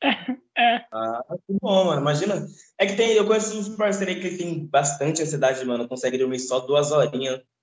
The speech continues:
Speaker 2: Tipo, vai dormir seis horas pra acordar oito horas, mano. É muito foda.
Speaker 1: Não. Mano, normalmente, normalmente,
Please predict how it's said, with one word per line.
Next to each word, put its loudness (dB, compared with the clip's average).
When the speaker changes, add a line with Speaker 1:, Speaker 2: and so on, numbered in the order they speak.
Speaker 2:
Tipo, 0
vai 4
dormir 0
seis 0
horas 4
pra -2
acordar 2
oito -2
horas, 2
mano. -12
É -8
muito -6
foda. -2
Speaker 1:
Não. -2
Mano, 0
normalmente, 0
normalmente, 0